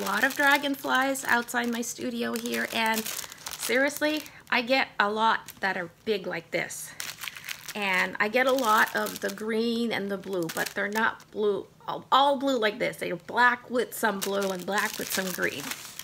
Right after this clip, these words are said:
They have less glitter, the ones in re-, in nature. <laughs>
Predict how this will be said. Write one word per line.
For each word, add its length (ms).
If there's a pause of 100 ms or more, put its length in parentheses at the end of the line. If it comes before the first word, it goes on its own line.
(760)
They 60
have 140
less 260
glitter, 420
the 160
ones 280
in 140
re-, 180
in 200
nature. 420 (400)
<laughs> 100